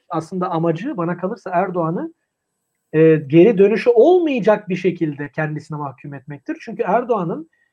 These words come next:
işte Oğuzhan Asil Türk'le görüşmesi, zaman zaman, e, işte Abdülhamit Gül üzerinden vesaire, e, şey yapması, bu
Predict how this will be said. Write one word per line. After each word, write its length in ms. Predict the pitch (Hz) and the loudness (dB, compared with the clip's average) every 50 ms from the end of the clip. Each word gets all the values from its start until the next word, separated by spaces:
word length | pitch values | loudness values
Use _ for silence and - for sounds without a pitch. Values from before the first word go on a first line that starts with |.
| _ _ | _ _
işte 160 | - - - | -14 -8 -4
Oğuzhan 340 | 175 170 190 185 175 208 202 | 0 0 0 2 0 -2 -6
Asil 280 | 208 185 190 214 185 | -6 -8 -8 -12 -14
Türk'le 340 | - - 190 - - 190 185 | -14 -16 -16 -10 -8 -6 -2
görüşmesi, 800 | 190 190 190 185 - - 190 190 185 - - 208 208 202 208 208 _ _ _ _ _ _ _ _ | -2 -2 -2 -4 -12 -12 -12 -12 -12 -12 -10 -8 -8 -8 -8 -10 _ _ _ _ _ _ _ _
zaman 300 | - 160 160 190 196 196 | -2 0 0 2 0 0
zaman, 440 | 180 190 190 196 196 196 202 - _ - - | 0 0 0 -2 -2 -4 -6 -10 _ -8 -2
e, 360 | 170 170 170 165 165 165 165 165 156 156 160 180 185 _ _ _ _ _ _ _ _ _ _ _ _ _ _ _ _ _ _ _ _ _ _ | 0 0 2 2 2 2 0 0 -2 -4 -10 -12 -14 _ _ _ _ _ _ _ _ _ _ _ _ _ _ _ _ _ _ _ _ _ _
işte 360 | 160 - - - 170 170 165 - | -20 -10 -2 0 0 0 0 0
Abdülhamit 640 | 156 160 151 147 196 190 175 175 185 190 185 - | -2 -2 2 2 2 2 2 2 0 -4 -6 -4
Gül 160 | 151 185 190 | -2 -2 0
üzerinden 680 | 196 190 165 160 180 180 180 180 180 185 180 175 170 160 | 0 -2 -2 0 0 0 0 0 -2 -2 -2 -2 0 0
vesaire, 680 | 165 160 160 196 185 185 185 180 175 180 180 180 180 _ _ _ _ _ _ _ _ _ _ _ _ - | 0 0 0 0 2 4 4 4 4 4 2 2 -2 _ _ _ _ _ _ _ _ _ _ _ _ -2
e, 300 | 156 156 160 156 156 151 | 0 2 2 2 0 0
şey 240 | - - 190 202 | 2 4 4 6
yapması, 460 | 208 190 185 185 180 170 156 165 151 160 | 6 4 2 2 0 -6 -6 -4 -2 0
bu 320 | 175 175 165 170 - | 2 2 2 -2 -4